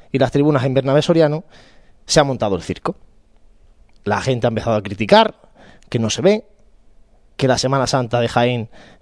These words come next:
eh, es de todos, que esto es como el Real Jaén, que es de todos, pero nadie va al Jaén, que, eh, los ricos son los que tienen derecho y los pobres no, que las hermandades, eh, tienen que salir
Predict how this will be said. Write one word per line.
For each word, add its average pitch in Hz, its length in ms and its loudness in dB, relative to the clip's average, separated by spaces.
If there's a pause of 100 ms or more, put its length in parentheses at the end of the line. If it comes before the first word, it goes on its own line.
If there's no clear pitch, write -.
(120)
eh, 117 500 0
es 123 280 -2
de 120 160 -2
todos, 214 400 4 (1000)
que 104 80 -4
esto - 140 -2
es - 40 -4
como 123 240 0
el 110 80 -2
Real 104 200 -4
Jaén, 170 200 0
que 107 80 -4
es 101 60 -4
de 104 80 -6
todos, 123 320 -2
pero 107 160 0
nadie 107 260 -2
va 110 140 0
al 104 260 -8
Jaén, 165 260 -4 (1500)
que, 139 600 2 (180)
eh, 139 260 2
los 139 180 4
ricos 160 340 2
son 156 140 2
los 147 120 4
que 160 100 -2
tienen 160 260 2
derecho 151 320 2
y 139 40 2
los 127 100 2
pobres 123 280 2
no, 214 300 2 (1000)
que 131 680 2
las 135 180 2
hermandades, 143 720 2 (300)
eh, 139 180 2
tienen 151 300 2
que 147 100 2
salir 147 420 2